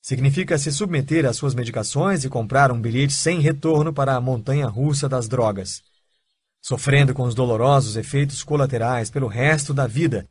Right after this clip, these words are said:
e ainda a aterrorizante possibilidade de desenvolver câncer pelo uso desses medicamentos. Ou você pode escolher a opção dois e ficar na base da tentativa, tentando reduzir sua pressão por conta própria,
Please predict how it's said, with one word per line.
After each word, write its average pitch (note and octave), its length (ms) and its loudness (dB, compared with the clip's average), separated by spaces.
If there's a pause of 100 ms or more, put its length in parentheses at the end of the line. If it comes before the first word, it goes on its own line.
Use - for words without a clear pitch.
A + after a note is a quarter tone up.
(340)
e B2+ 80 -2
ainda D#3 360 2
a B2 100 2
aterrorizante C3 760 -2
possibilidade D#3 840 0
de A#2 300 -4
desenvolver C#3 680 -2
câncer G3+ 460 -2
pelo C3+ 240 0
uso F3 240 -2
desses C3+ 280 -2
medicamentos. G#2 680 -8 (760)
Ou E3+ 200 4
você A3+ 200 -2
pode D3 220 0
escolher C#3 340 2
a B2 60 4
opção F3 380 -2
dois A3 280 2
e A#3 80 -6
ficar F#3+ 360 -2
na E3+ 100 0
base D3+ 360 0
da C#3 120 0
tentativa, G3 840 -4 (360)
tentando C#3+ 600 0
reduzir D3+ 400 0
sua C#3+ 160 -2
pressão C#3 420 -2
por D3+ 180 -6
conta G#2+ 280 -8
própria, A2 480 0